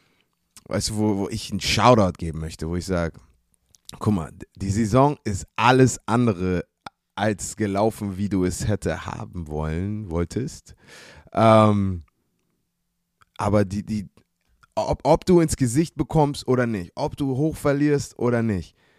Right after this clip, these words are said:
du könntest auch, du könntest auch sagen, „Weißt du was? Scheiß drauf,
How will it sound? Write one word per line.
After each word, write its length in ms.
du 80
könntest 300
auch, 160
du 140
könntest 480
auch 200
sagen, 500
„Weißt 300
du 80
was? 400
Scheiß 420
drauf, 400